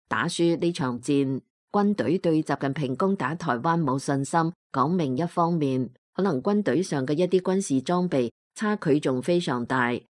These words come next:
另一方面就係軍心散渙。相當多嘅呢種高級將領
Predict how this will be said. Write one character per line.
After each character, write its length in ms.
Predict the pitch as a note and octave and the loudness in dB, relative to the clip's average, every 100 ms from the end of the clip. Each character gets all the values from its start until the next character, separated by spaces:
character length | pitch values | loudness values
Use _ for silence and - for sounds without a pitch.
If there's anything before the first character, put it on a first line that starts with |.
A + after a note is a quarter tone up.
| _ - | _ 0
另 160 | D3+ | 2
一 80 | F3 | 2
方 240 | G3 G#3+ | 0 0
面 220 | G#3+ D3+ C#3 | 2 2 2
就 120 | C3+ | 0
係 120 | D3 | -2
軍 200 | C3 F#3 | 0 0
心 240 | F#3 F#3 F3+ | 0 0 0
散 320 | D3 C#3+ C#3 | -2 -2 0
渙。 400 | C3 B2+ A#2+ A2 _ _ _ | 2 2 0 -6 _ _ _
相 240 | - G3 G3 | -2 0 2
當 220 | F#3+ G3 | 2 0
多 220 | G3 F#3+ | 2 0
嘅 80 | F#3 | 2
呢 140 | D#3+ | 0
種 200 | F3 C3+ | 0 0
高 160 | D#3 F3 | 2 2
級 140 | E3+ F3 | 2 -2
將 300 | - D3 C#3+ | -2 -2 0
領 260 | C3 B2+ C#3 | 0 0 -2